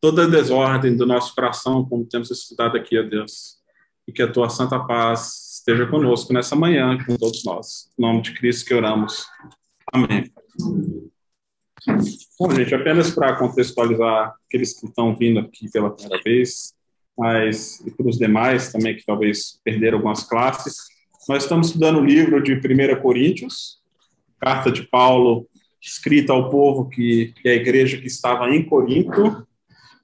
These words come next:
Ah, apesar da gente procurar, estamos procurando cobrir a carta como um todo, a gente não tá fazendo uma leitura exaustiva de todos os versículos,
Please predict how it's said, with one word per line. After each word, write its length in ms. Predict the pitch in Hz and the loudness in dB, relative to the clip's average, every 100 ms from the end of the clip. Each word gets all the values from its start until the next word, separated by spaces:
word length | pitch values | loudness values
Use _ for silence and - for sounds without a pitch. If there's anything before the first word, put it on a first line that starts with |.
| _ - | _ 0
Ah, 640 | 127 127 127 120 117 - | 2 4 4 4 0 -2
apesar 460 | 135 127 139 135 139 | -4 2 2 4 4
da 100 | 139 | 2
gente 280 | 147 143 - | 2 -2 0
procurar, 800 | 160 156 147 139 143 135 - - _ - | 0 2 2 6 6 4 2 -10 _ -16
estamos 340 | - - 127 | -10 -4 -4
procurando 400 | - 127 143 135 | -2 -2 0 0
cobrir 280 | 135 139 139 | 0 -2 0
a 120 | 143 | 0
carta 360 | 143 139 - 139 | 2 2 0 -6
como 260 | - 156 151 | -4 -2 0
um 80 | 139 - | -2 0
todo, 600 | 165 202 - - 117 110 - | 4 6 4 0 -6 -6 -10
a 140 | - | -8
gente 300 | 117 131 127 | -4 -2 0
não 120 | 143 | 0
tá 160 | 143 143 | -2 -4
fazendo 300 | 143 131 135 | -4 -4 -4
uma 140 | 135 131 | -4 -2
leitura 680 | 139 - - 139 131 120 113 | 0 -2 -2 0 0 0 0
exaustiva 920 | 135 147 127 - - - 214 196 147 | 0 2 0 -2 -10 -2 0 2 0
de 160 | 127 131 | 0 -4
todos 340 | - 131 127 | -2 -2 -2
os 140 | 123 - | -8 -2
versículos, 840 | 123 - - 143 151 190 208 - | -4 -4 -4 -4 0 0 0 -4